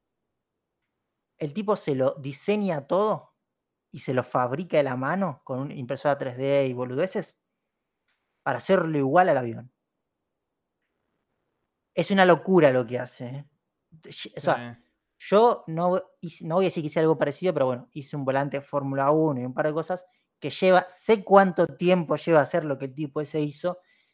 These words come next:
Speaker 1: y es enorme el tiempo lo que hizo ese tipo. O sea, invirtió miles de horas en ese, en diseño y fabricación de ese Copic.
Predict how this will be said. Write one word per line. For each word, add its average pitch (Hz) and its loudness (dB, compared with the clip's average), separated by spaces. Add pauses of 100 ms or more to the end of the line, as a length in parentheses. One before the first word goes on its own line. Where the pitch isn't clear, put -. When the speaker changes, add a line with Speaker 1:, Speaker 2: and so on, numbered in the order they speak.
(180)
Speaker 1:
y 156 -2
es - -10 (260)
enorme 175 4
el 117 -14
tiempo 127 -6
lo 123 -4
que 123 -12
hizo 123 -18
ese 135 -20
tipo. 143 -16
O 202 -20 (920)
sea, 143 -6
invirtió 156 0 (420)
miles 175 0
de 139 0
horas 123 -2
en 127 -12
ese, 127 -14
en 123 -8
diseño 151 -4
y 123 -10
fabricación 131 -10
de 143 -6
ese 143 -10
Copic. 160 -2